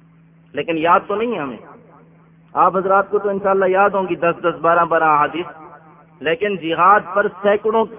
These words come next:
سے بھی متجاوز احادیث موجود۔ تو ان حالات میں ہم مسلمانوں کی ذمہ داری نہیں بنتی۔ ابھی قاری صاحب پڑھ رہے تھے وَخَاتَمَ النَّبِيِّينَ، اللہ کے نبی تو نبوت کا اختتام فرما کے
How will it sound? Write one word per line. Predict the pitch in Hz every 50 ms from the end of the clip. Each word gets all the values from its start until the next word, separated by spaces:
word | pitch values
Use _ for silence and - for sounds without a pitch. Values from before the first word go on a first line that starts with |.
| -
سے | - 214 220
بھی | 202 240
متجاوز | 233 214 196 185 180 170 156 180 180 180 170 180 165 147
احادیث | 160 156 147 160 160 147 - 170 160 156
موجود۔ | 151 139 127 120 131 139 131 - - - - - - - _ _ - _ _ _ _ _ _ _ _ _ _ _ _ _ _ _ _ _ _ _ _ _ _ _ _ _ _ _ _ _ _ _ _ _ _ _ _ _ _ _ _ _ _ _
تو | - 220 -
ان | 269 277 302 302
حالات | 240 226 226 233 233 240 254 262 277 262 247
میں | 262 262 269 269 262 262 247
ہم | 220 175 185 233 254
مسلمانوں | 254 247 247 247 247 226 226 220 226 233 247 262 254
کی | 226 233 226
ذمہ | 190 226 240 240 233
داری | 214 233 233 247 247
نہیں | 247 262
بنتی۔ | 254 240 262 247 - - 220 220
ابھی | 202 220
قاری | 208 - 214 208 214 208
صاحب | 214 208 202 208
پڑھ | 202 208 220 208
رہے | 196 175
تھے | - 170 139 113 - - - - -
وَخَاتَمَ | 139 139 - 180 185 196 190 196 185 180 180
النَّبِيِّينَ، | 185 175 170 165 156 170 160 156 165 175 170 151 117 -
اللہ | 151 180 202 208 202 196
کے | 214
نبی | 202 202 202 208 226 226
تو | 208 226 214 202 196 165 - - - - -
نبوت | 156 170 165 175 202 202 196 196 -
کا | 190
اختتام | 185 175 - - 185 175 185 190 190 185
فرما | 185 180 165 170 170 170
کے | - 160